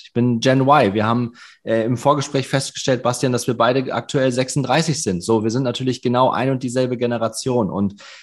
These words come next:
ähm, ich renn schon seit, gefühlt seit zehn, fünfzehn Jahren im Markt rum, auch schon damals <laughs> während meines Zivildienstes.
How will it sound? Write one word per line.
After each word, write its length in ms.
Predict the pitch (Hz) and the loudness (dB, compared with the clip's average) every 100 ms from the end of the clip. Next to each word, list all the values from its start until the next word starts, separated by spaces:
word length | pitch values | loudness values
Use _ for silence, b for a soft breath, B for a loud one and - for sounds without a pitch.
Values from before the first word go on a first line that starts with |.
| B | B
ähm, 320 | 117 110 117 - | -2 0 2 0
ich 300 | 127 - - | -4 -6 -6
renn 280 | 123 120 143 | 0 0 2
schon 240 | 151 135 | 2 2
seit, 360 | 120 123 127 131 | 4 4 2 -2
gefühlt 360 | 123 - 135 | -8 -4 -2
seit 180 | 123 120 | 0 -2
zehn, 220 | - 139 135 | 0 0 0
fünfzehn 460 | 139 - - 120 | -6 -6 -2 0
Jahren 260 | 123 151 117 | 2 2 2
im 140 | 107 | 0
Markt 360 | 107 104 107 - | 2 0 -2 0
rum, 220 | 117 147 | 2 4
auch 160 | 110 120 | 2 0
schon 180 | 123 | -2
damals 460 | 113 120 123 165 120 | 0 0 0 -4 -2
<laughs> 0 | |
während 240 | 120 120 | -2 0
meines 300 | 110 113 110 | -2 -4 -4
Zivildienstes. 840 | - 113 123 147 120 110 - 120 | -4 0 2 4 2 0 0 -2